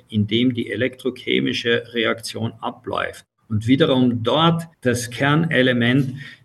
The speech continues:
ist eine mit Katalysator, in unserem Fall sehr stark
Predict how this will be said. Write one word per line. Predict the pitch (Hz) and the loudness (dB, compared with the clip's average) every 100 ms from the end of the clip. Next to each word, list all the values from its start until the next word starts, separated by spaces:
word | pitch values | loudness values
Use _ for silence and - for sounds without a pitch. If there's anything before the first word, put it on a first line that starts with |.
| _ | _
ist | 127 135 - - - _ | 4 4 2 -8 -14 _
eine | - 131 127 127 123 - - | 0 4 6 4 2 -4 -6
mit | 110 120 127 123 | 0 4 4 2
Katalysator, | - 131 135 120 123 123 127 143 - 151 135 135 - | -2 -2 0 0 0 -2 -2 -2 0 0 0 -2 -4
in | 127 131 | -2 0
unserem | 135 139 147 127 | 0 0 0 -2
Fall | - 123 127 127 | -2 -2 -2 -2
sehr | - - - | -6 -6 -6
stark | - 143 131 135 - - | -4 -4 -2 -2 -4 -16